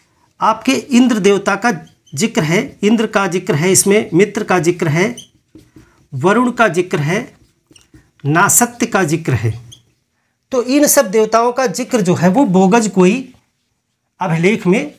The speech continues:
देखने को मिलता है और ये टर्की में है, टर्की का अभिलेख है। तो वहाँ पर भी देखिए इंद्र का जिक्र आपको देखने को मिलता है और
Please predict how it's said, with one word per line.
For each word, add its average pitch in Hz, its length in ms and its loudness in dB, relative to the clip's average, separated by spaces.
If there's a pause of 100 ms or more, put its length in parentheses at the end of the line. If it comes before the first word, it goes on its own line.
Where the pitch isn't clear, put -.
(140)
देखने 180 340 0
को 226 160 0
मिलता 202 280 0
है 208 180 -4
और 190 220 -2
ये 208 180 -2
टर्की 240 460 -2
में 165 80 0
है, 107 260 -8 (600)
टर्की 214 280 0
का 214 120 0
अभिलेख 139 340 -4
है। 117 200 -8 (880)
तो 254 80 0
वहाँ 196 340 0
पर 277 140 0
भी 247 140 2
देखिए 262 280 0
इंद्र 240 380 2
का 254 160 2
जिक्र 233 300 0
आपको 220 280 0
देखने 208 340 2
को 247 160 2
मिलता 247 280 2
है 117 220 -6 (960)
और 240 360 -4